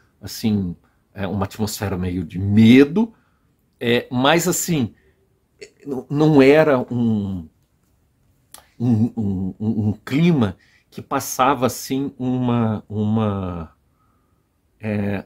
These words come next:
uma coisa meio frenética. Até porque não, parece que não faz muito sentido isso, né?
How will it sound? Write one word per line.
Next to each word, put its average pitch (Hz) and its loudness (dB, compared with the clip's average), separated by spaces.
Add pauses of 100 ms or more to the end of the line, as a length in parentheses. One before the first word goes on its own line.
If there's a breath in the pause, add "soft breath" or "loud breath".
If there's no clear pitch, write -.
uma 120 -4
coisa 131 -2
meio 131 -2
frenética. 123 -2 (360)
Até 147 -10
porque - -2
não, 190 0
parece 170 -2
que 170 -8
não 165 -6
faz 196 2
muito 185 -2
sentido 113 -4
isso, 95 -6
né? 120 -6